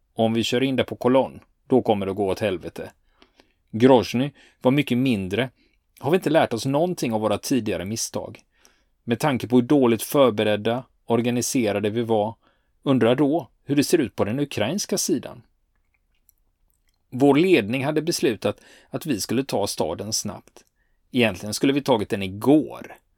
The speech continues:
Igår hade vi i alla fall haft överraskningsmomentet på vår sida, men det blir precis som vanligt. Om det är rörigt i fredstid blir det ännu värre i krig.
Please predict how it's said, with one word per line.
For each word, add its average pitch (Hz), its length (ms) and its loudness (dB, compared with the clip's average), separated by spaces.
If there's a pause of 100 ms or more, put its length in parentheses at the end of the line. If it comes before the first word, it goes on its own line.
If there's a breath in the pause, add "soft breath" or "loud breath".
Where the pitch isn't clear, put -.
(320)
Igår 127 360 2
hade 139 200 0
vi 123 80 2
i 123 40 4
alla 113 140 2
fall 98 180 -4
haft 107 280 -2
överraskningsmomentet 107 1200 -2
på 156 100 -2
vår 110 220 -2
sida, 117 400 -6 (300)
men 147 140 -6
det 165 80 2
blir 131 220 0
precis 117 420 -4
som 110 180 -8
vanligt. - 500 -16 (460 soft breath)
Om 117 140 -2
det 123 60 6
är 123 60 8
rörigt 131 400 4
i - 20 -2
fredstid 110 760 -4 (100)
blir 113 140 -2
det 120 160 -4
ännu 117 260 -2
värre 92 280 -4
i 92 60 -8
krig. 98 500 -10